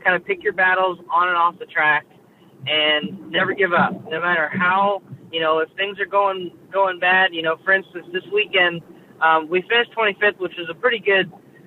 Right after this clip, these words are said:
pretty good finish for us, considering that, uh, we didn't get to practice at all the first practice session, and then we only got to practice, you know, the last ten minutes because we had a power steering pump go bad, and we had to change that. So we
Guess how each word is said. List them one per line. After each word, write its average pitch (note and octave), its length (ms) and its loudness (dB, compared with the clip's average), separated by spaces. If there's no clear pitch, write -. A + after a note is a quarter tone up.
pretty D#4 180 2
good A3 240 0
finish A3+ 220 0
for F#3+ 120 0
us, F3+ 200 2
considering F#3 540 -2
that, D#3+ 260 2
uh, D3+ 340 2
we E3+ 220 -4
didn't G3 380 0
get F#3 240 0
to - 80 -20
practice F#3 500 -2
at E3 80 -2
all F3+ 360 2
the E3 180 -6
first F3+ 240 -2
practice E3 420 -2
session, D#3 340 -2
and D#3 120 -4
then D#3 140 -2
we E3 120 0
only F3+ 140 2
got F3+ 160 0
to - 60 -20
practice, F3 500 0
you E3 80 -4
know, E3 60 0
the D#3 80 2
last E3+ 240 2
ten F3 180 -2
minutes E3+ 380 0
because E3 380 0
we E3+ 100 0
had F3+ 120 2
a E3 100 -4
power F3 380 2
steering F#3 340 0
pump D3 240 -4
go C#3+ 140 -2
bad, C3+ 280 2
and C#3 80 -4
we D3 100 -8
had D#3 120 0
to - 120 -20
change E3+ 400 -2
that. B2 200 0
So C#3+ 240 0
we A3 140 0